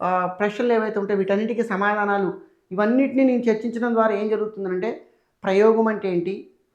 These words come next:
సిద్ధాంతం అంటే ఏంటి, నియమం అంటే ఏంటి, ఓకేనా? ఇవన్నీ కూడా మనం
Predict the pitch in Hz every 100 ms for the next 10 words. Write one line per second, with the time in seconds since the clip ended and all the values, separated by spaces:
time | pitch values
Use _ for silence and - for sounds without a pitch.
0 | _ 190 170 214 226 220 208 180 175 160
1 | 196 214 - _ _ 170 185 220 240 233
2 | 214 185 180 165 180 185 - _ _ _
3 | - 226 240 233 - - _ _ _ _
4 | _ _ 202 233 262 262 262 254 240 240